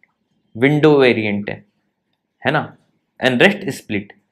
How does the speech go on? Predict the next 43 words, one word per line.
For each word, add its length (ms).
अच्छा, 160
ट्वेंटी 340
फ़ाइव 240
है 120
ना, 180
अगर 220
मान 220
लेता 220
हूँ 80
मैं 100
ट्वेंटी 340
फ़ाइव 240
एक्स 200
इसको 280
ले 160
लूँ 140
तो 60
ये 180
मेरा 240
कितना 280
हो 80
जाएगा, 260
सेवेंटी 480
फ़ाइव 280
एक्स। 320
ज़्यादा 300
दिमाग 320
लगाएंगे 380
ही 60
नहीं, 120
जो 140
जो 120
बोलते 300
यार 140
वो, 120
वो 120
लिखते 320
आएंगे। 300
अब 120
while 180
the 120
rest 260
split 280